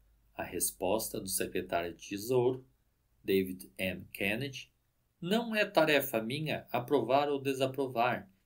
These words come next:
é atividade do Federal Reserve." E muito, curiosamente, o Federal Reserve System jamais foi auditado e resistiu firme a todas as tentativas do presidente da Comissão de Operações Bancárias da Câmara,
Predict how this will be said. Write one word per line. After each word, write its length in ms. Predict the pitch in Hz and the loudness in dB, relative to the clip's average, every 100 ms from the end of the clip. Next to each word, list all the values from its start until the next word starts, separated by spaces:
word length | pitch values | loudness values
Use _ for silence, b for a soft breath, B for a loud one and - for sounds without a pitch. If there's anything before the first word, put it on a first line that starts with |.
| _ | _
é 80 | 151 | -4
atividade 800 | 143 - 139 131 123 139 151 147 | -4 -4 -2 0 6 6 6 0
do 160 | 123 | -4
Federal 720 | 123 - 156 170 151 127 113 104 | -6 0 4 4 4 2 2 0
Reserve." 540 | 95 92 87 78 73 _ _ _ _ | -2 -2 0 -2 -6 _ _ _ _
E 120 | 180 180 | -6 -2
muito, 520 | 156 135 - - - _ _ | 2 2 0 -6 -14 _ _
curiosamente, 1000 | 95 87 82 104 113 95 107 110 - - _ _ 127 | 0 0 0 0 0 0 0 -2 -8 -12 _ _ -2
o 80 | |
Federal 560 | 113 - 123 123 101 92 | -2 2 2 4 2 2
Reserve 440 | 92 - 87 82 | 0 -2 -2 -2
System 520 | - - 135 135 - - _ _ _ - | -4 0 -2 -2 -10 -18 _ _ _ -2
jamais 480 | 147 143 127 143 | 2 2 2 0
foi 220 | - 117 101 | 0 2 2
auditado 800 | 92 98 - - 110 113 95 - | 0 -4 0 4 4 0 -6 -4
e 160 | 104 | -4
resistiu 580 | 98 98 98 95 - 110 | -2 -4 -4 -8 -4 -6
firme 640 | - - - 135 135 - - b b | -6 -8 0 2 2 0 -8 b b
a 100 | - | -14
todas 520 | - - 190 175 127 | -10 -2 -2 0 -2
as 160 | 110 - | -2 0
tentativas 680 | 120 110 101 95 113 110 101 | -2 -2 -2 -2 -2 -2 -2
do 100 | 98 | -4
presidente 720 | 101 95 92 - 98 98 - | -2 -2 -2 0 0 0 -2
da 100 | 92 | -4
Comissão 540 | 90 95 95 - 98 95 | -4 -4 -2 -2 -2 -2
de 80 | |
Operações 500 | 90 95 90 87 98 | -2 -2 -4 -4 -6
Bancárias 560 | 95 92 90 90 87 92 | -6 -8 -4 -2 0 -2
da 140 | 117 | -4
Câmara, 420 | 117 123 - 78 | -2 -2 -4 -6